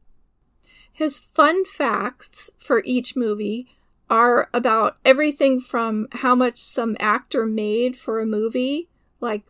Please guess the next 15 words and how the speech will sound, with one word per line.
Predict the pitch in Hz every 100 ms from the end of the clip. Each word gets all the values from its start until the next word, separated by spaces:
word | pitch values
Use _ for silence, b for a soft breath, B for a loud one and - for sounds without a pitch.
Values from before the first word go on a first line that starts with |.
| _
Macaulay | - 233 233 254 233 233
Culkin | - 254 247 - 247 240 240 - _
for | - 233 220
Home | 240 233
Alone | 220 220 226 220
One | 214 220 233 247 -
made | 214 202 220
a | 214 208 _ _
paltry | - 311 277 - 262 233
one | 233 240 247
hundred | 269 285 233
and | 214 208
ten | - 302 233
thousand | - 202 208 226 214
dollars, | 240 240 202 202 233 254